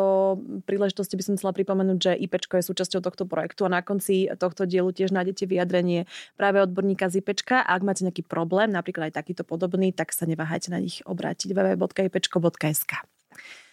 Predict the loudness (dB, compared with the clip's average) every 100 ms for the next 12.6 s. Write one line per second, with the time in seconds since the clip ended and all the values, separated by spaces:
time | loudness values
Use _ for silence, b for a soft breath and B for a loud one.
0 | B B _ _ 2 4 4 4 4 4
1 | 4 4 4 2 0 0 2 6 6 6
2 | 4 4 4 4 6 4 4 2 -2 0
3 | 2 4 2 -2 -2 2 4 4 0 -2
4 | -4 -4 _ _ 0 2 2 2 4 4
5 | 2 -2 -4 -4 -4 -4 -4 -2 2 4
6 | 4 2 -2 _ _ _ -2 2 2 2
7 | 4 4 4 4 4 2 2 0 0 0
8 | 2 4 4 4 4 4 2 0 0 0
9 | 0 4 6 6 2 2 2 2 -2 -2
10 | -4 -8 _ _ _ _ _ _ _ -4
11 | 2 4 4 4 2 2 0 2 4 2
12 | 4 4 4 4 2